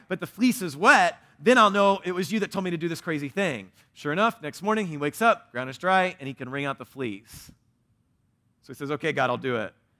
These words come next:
But here's the thing with that story. I have no idea what it means. <laughs> I've heard sermons on it that say we should lay out a fleece before the Lord and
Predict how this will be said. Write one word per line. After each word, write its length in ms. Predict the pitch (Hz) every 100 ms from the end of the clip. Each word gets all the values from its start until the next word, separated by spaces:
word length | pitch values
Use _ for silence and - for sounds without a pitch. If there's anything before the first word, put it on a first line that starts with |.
| _ _ _ _ _ _ _ _ _
But 80 | 170
here's 120 | 247
the 60 | 370
thing 120 | 185
with 100 | 151
that 120 | 143
story. 220 | - 147
I 60 | 139
have 180 | 214 -
no 100 | 160
idea 240 | 151 131
what 120 | 127 117
it 100 | 104
means. 440 | 98 92 95 - -
<laughs> 1000 | _ _ _ _ _ _ _ _ _ -
I've 140 | 269
heard 140 | 302
sermons 380 | - 214 214 233
on 140 | 220 226
it 100 | 214
that 100 | 175
say 160 | 196
we 120 | 196
should 200 | 269 220
lay 140 | 196 233
out 120 | 226
a 60 | -
fleece 340 | 202 226 -
before 380 | 185 - 220 208
the 100 | 160
Lord 500 | 190 214 180 131 123
and 220 | 120 120